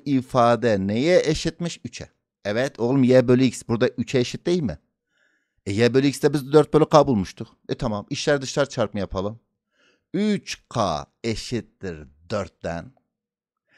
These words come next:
Her tarafı üçe bölün. K neye eşittir?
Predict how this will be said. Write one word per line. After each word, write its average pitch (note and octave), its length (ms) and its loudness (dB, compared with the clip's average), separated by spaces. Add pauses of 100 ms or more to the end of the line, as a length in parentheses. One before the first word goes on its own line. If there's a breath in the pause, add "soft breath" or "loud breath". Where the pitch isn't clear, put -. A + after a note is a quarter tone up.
(240 soft breath)
Her C3 260 -2
tarafı C#3+ 260 2
üçe C#3+ 420 2
bölün. B2+ 380 2 (500)
K A#2 600 2
neye G2+ 440 -4
eşittir? B2 680 -8